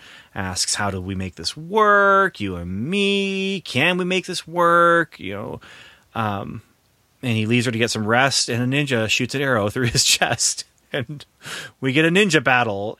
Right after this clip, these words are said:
And then we see it's just a kid. And next thing you know,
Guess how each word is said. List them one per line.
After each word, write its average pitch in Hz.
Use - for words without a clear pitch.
And 127
then 135
we 147
see 147
it's -
just 160
a -
kid. 180
And 131
next 143
thing 156
you 147
know, 160